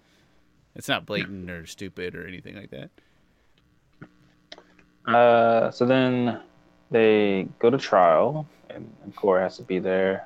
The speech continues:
Speaker 2: Um, before that, Varrick is like, um, <laughs> Varrick is trying to get, uh, oh, wait a minute. They go searching for Varrick. <laughs>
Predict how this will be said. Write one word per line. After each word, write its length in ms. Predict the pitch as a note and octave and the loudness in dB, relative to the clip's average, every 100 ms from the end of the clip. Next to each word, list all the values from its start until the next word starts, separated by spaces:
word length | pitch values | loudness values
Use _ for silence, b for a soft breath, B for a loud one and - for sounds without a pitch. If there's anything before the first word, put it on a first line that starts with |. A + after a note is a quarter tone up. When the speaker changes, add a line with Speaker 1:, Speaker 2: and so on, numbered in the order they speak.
| - | 4
Speaker 2:
Um, 360 | A2 G#2 F#2+ | 6 6 4
before 260 | G2+ A#2+ A#3 | -4 2 2
that, 320 | B3+ - G2 | 4 2 2
Varrick 420 | A2+ C3+ D#3+ C#3 G#2 | 4 4 4 4 0
is 160 | G2 | 2
like, 400 | A#2 G#2 F#2+ - - _ _ _ _ _ _ _ _ | 4 4 2 -4 -20 _ _ _ _ _ _ _ _
um, 440 | G#2+ G2+ F#2+ F#2 G2 _ _ _ - | -4 -2 -2 -2 -10 _ _ _ -12
<laughs> 1120 | - - - D3 - - A#3+ _ - - - | -12 -8 -8 -8 -6 -8 -8 _ -16 -14 -6
Varrick 720 | F3+ - E3 D#3+ F3+ F3 D#3 | -6 0 0 2 4 4 6
is 140 | D3 | 2
trying 220 | C#3 D3+ C3+ | 6 4 4
to 60 | |
get, 360 | B2 C3 B2+ - b b b b b b b b _ _ _ _ _ _ _ _ _ A#2 | 2 4 4 2 b b b b b b b b _ _ _ _ _ _ _ _ _ -10
uh, 580 | G#2+ G2 F#2 F2 - - _ _ _ | -2 0 0 -4 -8 -12 _ _ _
oh, 180 | D3+ D3+ | 4 6
wait 100 | C3 A2+ | 6 4
a 20 | |
minute. 180 | F#2 F2+ | 0 4
They 80 | |
go 100 | B2+ | 4
searching 280 | B2 D#3+ D3 | 4 2 4
for 120 | C#3 A#2 | 2 4
Varrick. 540 | G2+ F#2 G2 - - - | 2 2 0 -2 -8 -8
<laughs> 100 | A#3 | -12